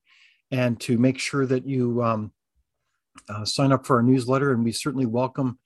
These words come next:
your comments and encouragement. Be sure to join us for next Leaders on the Frontier when columnist John Robson will be joining us on December the twenty-third, where he will be smashing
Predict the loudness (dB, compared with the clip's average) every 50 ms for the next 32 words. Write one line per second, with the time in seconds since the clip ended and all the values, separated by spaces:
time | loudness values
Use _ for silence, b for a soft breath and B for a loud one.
0 | _ -8 -8 -8 -8 -10 -14 -8 -4 -2 2 2 2 2 2 0 -2 -4 -4 _
1 | -6 -6 -4 -4 -6 -8 -8 0 4 6 6 6 6 4 2 0 0 -2 -6 -14
2 | _ B B B B B B B B B B B 2 2 2 4 4 4 6 6
3 | 6 4 4 4 4 6 8 8 8 6 6 4 2 0 0 0 -2 -4 _ _
4 | -6 0 2 4 6 6 6 4 2 2 0 -2 -6 -2 0 0 2 2 2 2
5 | 2 2 2 2 0 -2 -4 -4 -2 -2 -2 -2 -4 -6 -8 -6 -4 -2 0 0
6 | 0 0 -2 -6 -6 -2 0 0 2 2 2 2 2 2 0 -2 -6 -6 _ -6
7 | -2 -2 0 0 0 0 0 0 0 0 -2 -4 -4 -2 -4 -4 -4 -6 -14 b
8 | b b b b b b b b 4 4 6 6 2 4 4 4 4 6 4 4
9 | 2 0 0 -2 -6 -8 -8 -6 -4 0 0 0 0 0 -2 -2 2 2 2 2
10 | 2 -2 -4 -4 _ _ -6 -6 -6 -4 0 2 4 4 4 2 0 -4 0 2
11 | 4 4 4 2 2 0 -2 0 0 0 -2 -2 -2 0 0 2 4 4 4 4
12 | 4 2 2 2 0 0 0 0 0 0 -2 -4 -8 -8 -8 -10 -10